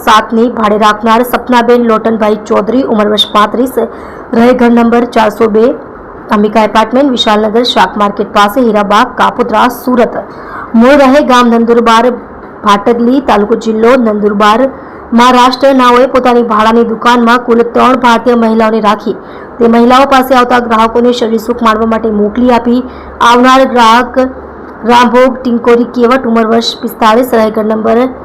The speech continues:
ચાર હજાર અઠ્યાસી, સ્વામી વિવેકાનંદ નગર, જૂની બોમ્બે માર્કેટની સામે, વરાછા, સુરત. મૂળ રહે ગામ શિવરહી, તાલુકો મહેદાવલ,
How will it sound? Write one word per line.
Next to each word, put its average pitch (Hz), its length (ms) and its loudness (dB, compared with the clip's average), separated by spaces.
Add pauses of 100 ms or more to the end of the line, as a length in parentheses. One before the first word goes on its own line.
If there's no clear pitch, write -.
(320)
ચાર 240 280 4
હજાર 240 200 2
અઠ્યાસી, 240 400 0
સ્વામી 233 320 0
વિવેકાનંદ 226 500 0 (300)
નગર, 220 240 0 (1300)
જૂની 247 300 4
બોમ્બે 247 240 4
માર્કેટની 240 360 0
સામે, 240 400 2
વરાછા, 233 400 2 (160)
સુરત. 226 380 -2
મૂળ 220 320 2
રહે 247 180 2 (140)
ગામ 233 280 2 (140)
શિવરહી, 233 580 0 (480)
તાલુકો 240 460 2 (760)
મહેદાવલ, 233 600 2